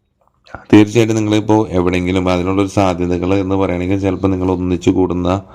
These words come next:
ഏഹ്, സമൂഹം, അങ്ങനെ രീതിയിലുള്ളത്, ഒരു പെരുന്നാൾ, ഏഹ്, അമ്പലം, പള്ളി, അങ്ങനെ എന്തും ആൾക്കാർ ഒന്നിച്ചു കൂടുന്ന സ്ഥലങ്ങളിൽ യാദൃശ്ചികമായിട്ട് നിങ്ങൾ ആ വ്യക്തിനെ കാണുന്നത്, അല്ലെങ്കിൽ ഒരു കല്യാണം, വിവാഹം, അങ്ങനെ എന്തോ ആവാം. ഉം.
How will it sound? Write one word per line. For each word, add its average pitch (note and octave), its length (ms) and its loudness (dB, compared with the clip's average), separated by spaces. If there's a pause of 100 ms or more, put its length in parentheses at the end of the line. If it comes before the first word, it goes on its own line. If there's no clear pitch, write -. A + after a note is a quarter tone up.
(460)
ഏഹ്, E2 220 0
സമൂഹം, F#2 640 0
അങ്ങനെ G2+ 380 -2 (120)
രീതിയിലുള്ളത്, G2+ 480 2
ഒരു F2+ 160 0
പെരുന്നാൾ, E2+ 580 0
ഏഹ്, D2+ 520 -2
അമ്പലം, D#2+ 480 0
പള്ളി, E2+ 300 0
അങ്ങനെ G2 280 -2
എന്തും C3 400 0
ആൾക്കാർ G2 300 0
ഒന്നിച്ചു G2+ 300 -2
കൂടുന്ന F#2+ 360 0
സ്ഥലങ്ങളിൽ F2 640 0 (600)
യാദൃശ്ചികമായിട്ട് G2+ 680 0
നിങ്ങൾ G2+ 200 -2
ആ F#2+ 40 4
വ്യക്തിനെ F#2 360 -2
കാണുന്നത്, F2 800 0
അല്ലെങ്കിൽ E2+ 280 0
ഒരു F2 80 -2
കല്യാണം, E2+ 420 0
വിവാഹം, E2+ 320 -2
അങ്ങനെ A2+ 220 0
എന്തോ C#3+ 300 2
ആവാം. G#2+ 240 -4 (120)
ഉം. C#3+ 240 -2